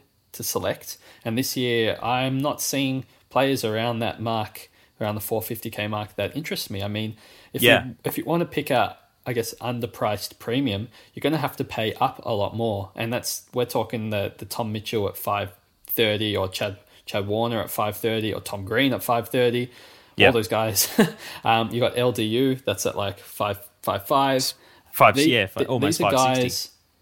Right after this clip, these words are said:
Speaker 1: you probably aren't picking all of them, but you could definitely, I, I imagine there's many people that are picking at least one. I think Tom Green's
Speaker 2: Yeah.
Speaker 1: gonna be exceptionally popular. Uh, I mean, for good reason as well. But
Speaker 2: Yeah.
Speaker 1: they're not the four fifty K,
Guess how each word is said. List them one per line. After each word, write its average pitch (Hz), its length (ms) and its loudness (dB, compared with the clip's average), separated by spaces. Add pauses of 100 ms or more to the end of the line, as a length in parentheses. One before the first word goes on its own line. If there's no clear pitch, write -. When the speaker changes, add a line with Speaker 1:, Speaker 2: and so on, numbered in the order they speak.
(140)
Speaker 1:
you 175 100 -4
probably 226 360 6
aren't 143 180 4
picking 147 300 -2
all 127 240 4
of 143 100 0
them, 110 340 -4
but 131 300 4
you 151 100 -6
could 156 140 -2
definitely, 127 800 0
I, 131 140 0
I 139 160 0
imagine 151 480 0
there's 113 200 0
many 135 200 -2
people 113 300 -4
that 107 100 -2
are 104 40 -4
picking 113 340 -6
at 107 140 -6
least 135 240 -2
one. 110 440 -2
I 123 80 -2
think 123 120 -4
Tom 123 220 -4
Green's 110 180 0
Speaker 2:
Yeah. 120 140 8 (240)
Speaker 1:
gonna 117 160 -2
be 104 280 -4 (460)
exceptionally 110 500 -4
popular. - 480 -6 (340)
Uh, 104 300 -2
I 110 100 -2
mean, 101 160 -4
for - 100 -6
good 107 160 -2
reason 110 340 -2
as 104 140 -4
well. 104 260 4
But - 300 0 (260)
Speaker 2:
Yeah. - 80 0
Speaker 1:
they're 135 80 8
not 143 320 4
the 151 60 -2
four 139 240 2
fifty 127 320 -2
K, 107 480 0